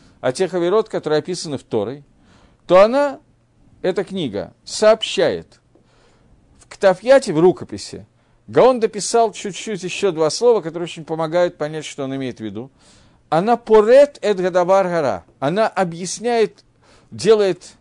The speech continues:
частности вот этой плохости этой вещи, она пришла, книга Шломо Мелеха, пришла в данном случае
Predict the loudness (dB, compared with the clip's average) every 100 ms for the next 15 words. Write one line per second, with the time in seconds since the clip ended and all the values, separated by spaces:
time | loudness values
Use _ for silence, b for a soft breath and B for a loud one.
0 | _ -8 2 2 2 -6 -14 -14 -14 -10
1 | -6 -4 -4 -6 -4 2 2 2 -12 -6
2 | -6 -4 -6 -8 -12 -18 -20 b b b
3 | b -2 0 -2 -2 -8 -10 -8 0 0
4 | 0 -6 -12 -10 -10 -8 -8 -6 -4 -4
5 | -4 -6 -16 b b b -10 -6 2 2
6 | 2 -4 -4 -10 -10 -8 -8